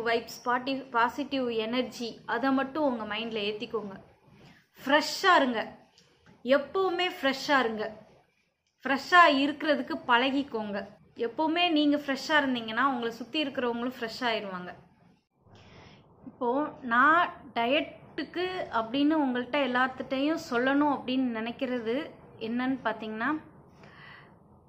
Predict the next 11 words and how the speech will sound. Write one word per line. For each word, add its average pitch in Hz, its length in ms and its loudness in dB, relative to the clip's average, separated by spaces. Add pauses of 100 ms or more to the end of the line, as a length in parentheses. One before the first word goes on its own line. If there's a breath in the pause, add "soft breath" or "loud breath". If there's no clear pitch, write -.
(440)
கரெக்டான 311 760 2
டைம்ல 233 460 -2 (640)
ஹெல்த்தியான 294 720 0
ஃபுட்டை 220 580 -4 (380)
அளவா 269 500 4 (140)
சாப்பிட்டாலே 220 560 -2 (240)
அதுவே 240 500 -2
டயட்டு 196 440 -6
தான். 185 180 -10 (800 loud breath)
அதுதான் 269 500 6
ஹெல்த்தியான 269 720 2